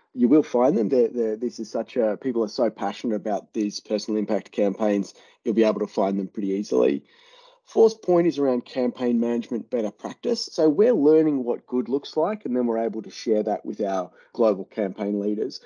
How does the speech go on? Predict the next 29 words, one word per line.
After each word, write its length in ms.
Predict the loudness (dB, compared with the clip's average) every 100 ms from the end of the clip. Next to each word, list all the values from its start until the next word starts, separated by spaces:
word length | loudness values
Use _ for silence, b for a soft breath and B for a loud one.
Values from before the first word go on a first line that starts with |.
| b b
again, 400 | -2 4 4 4
so 200 | 2 2
that 120 | 2
they 160 | 0 -6
can 180 | -6 -6
run 200 | -4 -4
a 40 |
more 240 | -6 -6 -6
effective 460 | -6 -10 -10 -16
campaign. 640 | -10 -10 -8 -10 -8 -10 -12 b b b b b
The 120 | -4
fifth 360 | 4 4 4 -4
point, 420 | 2 4 2 _
battles 340 | 0 2 2 2
win 160 | -2
the 80 | -2
war. 400 | -2 -2 -2 -4 b b b _
So 220 | 0 2
with, 180 | 2 -2 0
with, 240 | 0 0 _
as 140 | -10 -8
with 140 | -2
any 180 | 0 0
cultural 480 | -2 -4 -4 -10 -18
program 640 | -2 0 0 0 -2 -4 -6
and 200 | -6 -6
platform 500 | -4 -6 -4 -4 -4
adoption 640 | -2 -4 -6 -6 0 0 0
project, 720 | -2 2 2 2 0 -2 -20